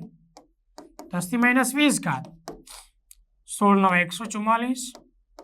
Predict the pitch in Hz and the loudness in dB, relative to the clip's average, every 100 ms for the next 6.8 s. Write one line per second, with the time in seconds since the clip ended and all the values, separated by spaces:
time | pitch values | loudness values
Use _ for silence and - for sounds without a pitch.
0 | - _ _ _ _ - 185 196 233 220 | -20 _ _ _ _ -2 2 4 4 2
1 | 220 214 220 226 240 247 - - _ _ | 2 0 0 2 0 -4 -14 -20 _ _
2 | _ _ _ _ _ _ _ _ _ _ | _ _ _ _ _ _ _ _ _ _
3 | 180 175 180 220 214 226 240 254 - - | 2 2 4 2 4 2 2 -4 -8 -20
4 | _ _ _ _ _ _ _ _ _ _ | _ _ _ _ _ _ _ _ _ _
5 | _ 170 196 208 202 202 190 185 147 151 | _ 2 4 4 4 2 2 0 2 2
6 | 160 208 196 226 220 226 220 | 4 2 2 0 2 2 2